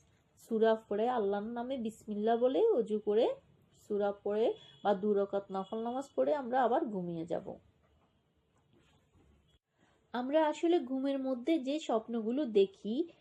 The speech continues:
এর কিছু অংশ মহান পাক আল্লাহ রাব্বুল আলামিনের কাছ থেকে আসে, আর কিছু অংশ আসে শয়তানের পক্ষ থেকে মানুষকে ভয়ভীতি দেখানোর জন্য। আর রাত বারোটার পর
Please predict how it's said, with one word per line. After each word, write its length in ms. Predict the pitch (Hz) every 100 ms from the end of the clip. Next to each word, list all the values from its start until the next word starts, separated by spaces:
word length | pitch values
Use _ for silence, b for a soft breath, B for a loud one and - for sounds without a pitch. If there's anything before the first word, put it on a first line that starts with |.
| B B -
এর 200 | 320 403 -
কিছু 360 | 269 - 320
অংশ 280 | 330 330 -
মহান 500 | 330 311 240 277 294
পাক 260 | 311 320 320
আল্লাহ 380 | 220 226 226 294
রাব্বুল 400 | 311 302 302 302
আলামিনের 480 | 302 302 311 302 320
কাছ 180 | 254 254
থেকে 280 | - 294 302
আসে, 340 | 302 294 - 339 b b b b
আর 180 | - 247
কিছু 480 | 240 269 262 320 330
অংশ 280 | 320 320 320
আসে 440 | 320 302 - 330
শয়তানের 560 | 320 247 220 226 226 285
পক্ষ 280 | 233 226 254
থেকে 340 | 226 165 - - b b b b b
মানুষকে 540 | 214 226 277 - - 349
ভয়ভীতি 580 | 262 226 233 233 226 302
দেখানোর 520 | 247 240 269 294 262
জন্য। 440 | 190 165 160 190 - _ _ _ _
আর 320 | 247 285 277
রাত 200 | 269 262 233 226
বারোটার 480 | 247 262 269 339
পর 260 | 349 - 311